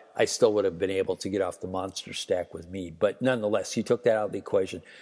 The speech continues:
It's also been fun, uh, look, uh, fighting about, uh, and watching you decide what to do with Stewart just north of the city, uh, on whether or not he makes an end run. And, you know, obviously, w-, just like you, I go through all the calculations and say, "Well, if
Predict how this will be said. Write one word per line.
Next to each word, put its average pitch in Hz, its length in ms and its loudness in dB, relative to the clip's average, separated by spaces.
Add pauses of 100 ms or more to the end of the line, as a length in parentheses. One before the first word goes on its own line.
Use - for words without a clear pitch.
(160)
It's 143 180 4
also 160 300 6
been 113 180 0
fun, 113 380 0 (100)
uh, 101 320 -2 (140)
look, 117 320 4
uh, 95 240 2
fighting 104 480 2
about, 101 440 0 (120)
uh, 92 260 0 (280)
and 107 180 4
watching 101 400 2
you 98 300 -2 (260)
decide 101 400 0
what 104 140 0
to - 100 -14
do 104 100 0
with 90 140 -6
Stewart 98 500 0
just - 240 0
north 95 260 -4
of 101 120 -8
the - 80 -14
city, 90 360 -2 (440)
uh, 120 240 2 (260)
on 131 160 4
whether 120 240 6
or 107 40 0
not 107 180 2
he 107 40 0
makes 101 280 -2
an 98 80 2
end 95 180 -2
run. 120 340 6 (360)
And, 110 300 4 (260)
you 131 120 6
know, 107 120 4
obviously, 110 460 6
w-, 101 340 -2 (100)
just 113 200 4
like 90 180 0
you, 92 180 0
I 92 120 -2
go 104 180 4
through 117 180 6
all 95 100 2
the 87 60 -4
calculations 87 800 0
and 92 100 -4
say, 90 180 -2
"Well, 98 220 2
if 92 160 -4